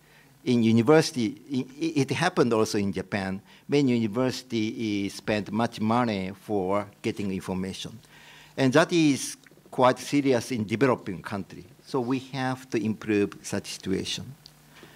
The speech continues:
Okay, these are the summary of three statements. And towards the summit, we handed over three joint statements to Prime Minister Abe,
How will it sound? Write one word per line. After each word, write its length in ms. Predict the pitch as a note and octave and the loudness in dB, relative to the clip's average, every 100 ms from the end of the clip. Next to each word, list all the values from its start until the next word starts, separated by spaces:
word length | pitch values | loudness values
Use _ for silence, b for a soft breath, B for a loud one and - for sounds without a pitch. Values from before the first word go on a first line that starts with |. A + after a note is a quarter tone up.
| b b b b b b b - | b b b b b b b 0
Okay, 220 | G3+ G#3+ | 4 6
these 380 | F3+ F3 A#3+ G3+ | 6 6 4 6
are 100 | F#3+ | 6
the 100 | D3 | 6
summary 380 | C#3+ D#3 D3 C3+ | 4 4 4 2
of 180 | A2+ G2+ | 0 -2
three 280 | - A#2+ B2 | -4 -2 -2
statements. 800 | - C#3+ C#3 A#2 G2+ A2 D#3 - _ - | 0 0 0 0 -2 -2 -6 -14 _ -4
And 480 | B2+ C3+ C#3 C#3 | 0 2 2 0
towards 420 | - E3+ G3 F#3+ C#3 | 0 2 4 4 0
the 60 | |
summit, 540 | - C#3 B2 G#2+ - - b b b b b | -2 -2 0 0 -2 -12 b b b b b
we 420 | - D3 D#3+ D#3 D#3 _ _ _ | 0 2 2 0 -8 _ _ _
handed 360 | - E3+ D#3 C#3 | 0 2 2 4
over 540 | C3 C#3+ B2 A#2 A#2 | 6 4 4 4 2
three 360 | B2 - D3 C#3 | -2 0 0 2
joint 360 | D3 E3+ D3 | 2 2 0
statements 720 | - C#3 C3 C3+ G#2+ G#2 G#2+ | -2 0 0 0 -2 0 -4
to 100 | - | -10
Prime 360 | - B2+ A#2+ B2 | -2 0 2 0
Minister 440 | D3 D3 A#2 A#2+ G#2+ | 0 -2 -2 -4 0
Abe, 540 | B2+ A2+ G#2+ G2+ G#2 | 0 2 0 0 -2